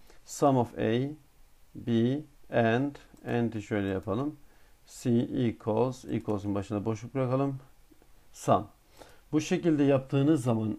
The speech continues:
aynı isimle aynı metodu kullandığınız zaman problem olmuyor. Sadece dikkat etmeniz gereken şey ne? İçindeki parametre sayının, sayısının farklı olması bir. İkincisi olarak eğer farklı değilse,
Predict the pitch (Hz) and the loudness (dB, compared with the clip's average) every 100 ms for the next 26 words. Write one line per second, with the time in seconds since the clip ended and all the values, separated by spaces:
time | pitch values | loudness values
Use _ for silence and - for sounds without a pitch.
0 | - 147 156 139 - 123 - 123 104 98 | 2 6 6 4 0 -4 0 2 4 2
1 | - 135 143 139 127 120 113 113 - 123 | 0 0 2 4 2 0 -2 -2 -2 0
2 | 135 143 135 113 131 156 - 131 123 135 | 2 4 2 0 2 0 0 0 2 4
3 | 127 110 117 131 190 - - - - - | 4 4 4 2 0 -8 -20 -20 -20 -4
4 | - 151 131 123 131 131 151 135 131 123 | 6 6 6 2 0 0 2 2 4 4
5 | 117 104 117 113 113 104 101 127 120 123 | 4 4 2 2 2 0 -2 0 2 2
6 | 156 180 - - - - - 135 - 151 | 0 -4 -14 -20 -20 -20 -6 -6 0 2
7 | 151 131 - 139 143 143 139 127 - 120 | 2 0 0 2 4 2 0 -4 0 2
8 | 120 160 180 - - 127 120 113 160 143 | 2 0 -4 -12 -2 2 2 2 -2 -2
9 | - 139 131 147 147 117 104 104 - 165 | 4 6 6 2 4 4 4 2 -2 -6
10 | - - 120 117 - - - - - - | -6 0 2 2 0 -12 -20 -20 -20 -20
11 | - - 156 147 156 - 185 147 117 - | -8 -4 2 2 2 2 2 4 2 0
12 | 147 156 151 - 135 131 151 135 139 147 | 4 4 4 2 2 4 0 2 2 2
13 | 135 101 - | 0 -6 -6